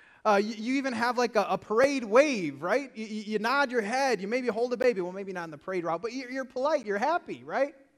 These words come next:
So, so Jesus, during this time, as everyone's praising him, he, he should be happy. He should be working on his parade wave, his, his nodding and his smiling. And yet the shocker on Palm Sunday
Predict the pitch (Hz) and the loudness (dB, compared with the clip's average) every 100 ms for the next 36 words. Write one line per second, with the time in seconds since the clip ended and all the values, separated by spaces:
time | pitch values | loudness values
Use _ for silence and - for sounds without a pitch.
0 | _ _ _ _ _ _ _ - 294 277 | _ _ _ _ _ _ _ -2 2 2
1 | 285 277 277 359 320 220 294 302 277 - | 2 0 2 2 0 -6 -2 -2 -2 -4
2 | - 277 294 247 220 233 294 311 269 - | -4 -2 0 0 0 -2 -2 -2 -2 -4
3 | 269 294 285 254 226 240 254 247 233 302 | -4 -4 -4 -6 -4 -4 -2 -2 -2 -4
4 | 254 254 254 294 294 233 240 247 254 269 | -4 -4 0 0 0 -2 -4 -4 -2 -2
5 | 269 262 240 - 240 269 262 254 254 247 | -2 -4 -4 -2 2 2 4 4 4 2
6 | 208 190 - - 220 175 240 262 294 262 | 0 -2 -10 -8 -8 -4 -2 0 0 -2
7 | 233 202 - - 233 269 277 220 - - | -4 -6 -8 -6 -2 2 2 2 -4 -16
8 | - - 254 269 285 269 - 294 302 349 | -10 0 2 4 2 0 0 2 4 2
9 | 339 294 269 - 262 269 247 - 269 254 | -2 -2 -2 -4 -4 -4 -6 -6 -4 0
10 | 240 202 | 2 2